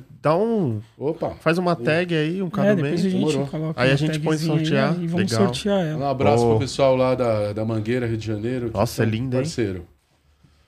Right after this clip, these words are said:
Speaker 2: Ah, cara, eu
Speaker 1: Salve
Speaker 2: gosto bastante.
Speaker 1: Mangueira, mano. Da hora.
Speaker 3: Cê é louco.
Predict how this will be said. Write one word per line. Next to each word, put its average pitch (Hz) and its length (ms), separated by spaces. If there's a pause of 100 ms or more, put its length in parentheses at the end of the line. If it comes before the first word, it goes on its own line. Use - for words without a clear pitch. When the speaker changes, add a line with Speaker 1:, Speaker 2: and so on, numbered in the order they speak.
Speaker 2:
Ah, 123 200
cara, 117 160
eu - 40
Speaker 1:
Salve 131 300
Speaker 2:
gosto 170 180
bastante. - 200
Speaker 1:
Mangueira, 135 280
mano. 101 280 (140)
Da 110 260
hora. 98 340 (1300)
Speaker 3:
Cê - 300
é 208 80
louco. 180 460